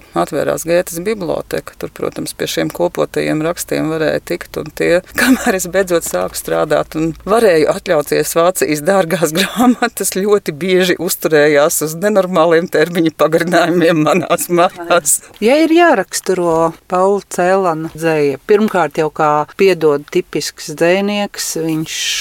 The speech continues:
Speaker 2: piecdesmit gadu vecumā ieleca sēnā un pēc tam jau dzīvoja citos medību laukos. Kas ir viņa dzeja?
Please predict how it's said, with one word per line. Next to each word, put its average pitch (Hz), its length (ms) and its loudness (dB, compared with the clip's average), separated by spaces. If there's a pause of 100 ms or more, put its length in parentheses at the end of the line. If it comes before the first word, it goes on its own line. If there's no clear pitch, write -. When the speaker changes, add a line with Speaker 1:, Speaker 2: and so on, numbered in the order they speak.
(360)
Speaker 2:
piecdesmit 165 680 0
gadu 165 280 2
vecumā 196 540 0 (240)
ieleca 185 480 2
sēnā 143 580 0 (140)
un 147 320 -4 (100)
pēc - 280 -8
tam 165 180 -2
jau 151 160 2
dzīvoja 147 440 0
citos - 600 -2
medību 139 600 -2
laukos. - 680 -4 (160)
Kas - 280 -2
ir 170 180 2
viņa 180 240 2
dzeja? 156 460 0